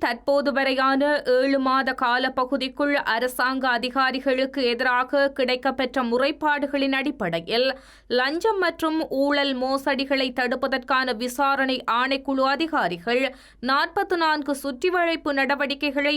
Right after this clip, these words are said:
மேற்கொண்டிருந்தனர். அதன் மூலம் முப்பத்தோரு அரசாங்க அதிகாரிகள் கைது செய்யப்பட்டுள்ளனர். கைது செய்யப்பட்டவர்களில் பாடசாலை அதிபர்கள், காவல்துறை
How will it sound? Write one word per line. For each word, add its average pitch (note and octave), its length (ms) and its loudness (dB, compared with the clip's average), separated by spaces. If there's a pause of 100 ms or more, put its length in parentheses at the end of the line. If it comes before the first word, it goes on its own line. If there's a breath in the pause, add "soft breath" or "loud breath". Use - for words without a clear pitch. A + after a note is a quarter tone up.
(120)
மேற்கொண்டிருந்தனர். A3 1000 -2 (500 soft breath)
அதன் B3 400 -2
மூலம் C#4+ 400 0
முப்பத்தோரு C4 600 -2 (100)
அரசாங்க B3+ 460 -2 (120)
அதிகாரிகள் C#4+ 760 0
கைது D#4 300 0 (100)
செய்யப்பட்டுள்ளனர். G#3+ 1000 -2 (560 soft breath)
கைது A#3+ 300 -2 (100)
செய்யப்பட்டவர்களில் C4+ 1040 -2
பாடசாலை B3+ 680 0 (180)
அதிபர்கள், C4 580 -2 (140)
காவல்துறை B3 640 0